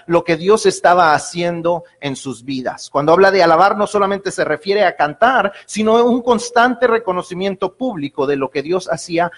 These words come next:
por ellos y en ellos.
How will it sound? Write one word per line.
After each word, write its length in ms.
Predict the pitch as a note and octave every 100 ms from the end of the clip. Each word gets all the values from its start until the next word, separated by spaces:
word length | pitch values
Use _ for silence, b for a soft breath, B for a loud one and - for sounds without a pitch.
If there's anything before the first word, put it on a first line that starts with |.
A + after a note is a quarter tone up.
| B
por 220 | - C#3 -
ellos 640 | F#3+ G#3+ C4 - - - _ _
y 160 | - D3
en 160 | C3 C3
ellos. 540 | A#2+ A2 - - -